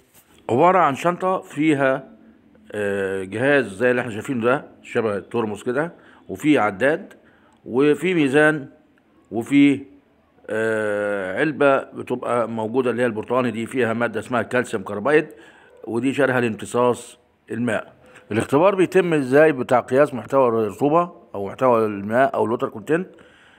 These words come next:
انا بنصب الميزان بحط فيه وزنة، آه، تساوي التقل اللي هو في الميزان من السويل، بحط، آه، الوزنة ديت في الجهاز اللي هو، آه، قدامي، بحط معلقة معايرة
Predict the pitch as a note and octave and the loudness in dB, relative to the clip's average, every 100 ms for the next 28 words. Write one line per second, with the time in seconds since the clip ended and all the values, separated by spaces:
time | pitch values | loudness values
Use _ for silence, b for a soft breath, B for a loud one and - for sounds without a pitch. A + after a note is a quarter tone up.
0 | b - D#3 E3 F3 D#3 B2+ B2 A#2 C#3+ | b -2 2 2 0 -4 -4 -4 -2 2
1 | F3 G3+ - - A2 F#3+ G3 A2+ A#2+ C#3+ | 2 0 -8 -8 -2 -2 -4 -8 -2 0
2 | B2+ - B B _ A2 C#3 C#3 C#3+ D3+ | 0 -4 B B _ -2 0 0 0 -2
3 | F3 - _ b b b _ A#2+ A#2+ A#2 | -4 -12 _ b b b _ -2 0 0
4 | A2+ A#2 A#2 D3+ D#3+ C3 - C#3 B2+ A#2 | -2 -4 -2 4 4 4 2 2 2 -2
5 | G#2 A2 B2 C3 A2+ G#2 G#2+ B2+ D#3+ F3+ | -6 -4 0 0 -2 -8 -4 2 2 2
6 | B B B A2+ A#2+ - D3+ F#3 G#3 - | B B B -6 -4 0 4 6 4 0
7 | - b b b b b _ _ _ B2 | -16 b b b b b _ _ _ -2
8 | D3+ G#3 G3+ E3 D#3 C#3+ C#3 C3+ C3+ C3 | 2 2 2 4 4 2 0 0 0 0
9 | C3+ C3 E3+ D#3+ D3+ D#3 C3 G2+ C3 A#2+ | 2 4 4 4 0 0 0 -2 -4 -4
10 | A#2 A#2+ C#3+ C3 A#2 B2+ C3 B2+ G#2 G#2 | -2 2 2 2 0 2 2 2 0 -4
11 | G#2+ G#2+ G#2 G2+ D3 F3 G3+ G3+ b b | -6 -6 -6 -2 0 0 -4 -6 b b
12 | b b b _ _ - A2+ B2 G#3 G3+ | b b b _ _ -10 -4 0 0 0
13 | D#3+ C#3 F3 E3+ C3 A#2 B2 B2 D3 B2+ | 0 2 2 2 0 -2 -2 0 2 0
14 | G2+ | -4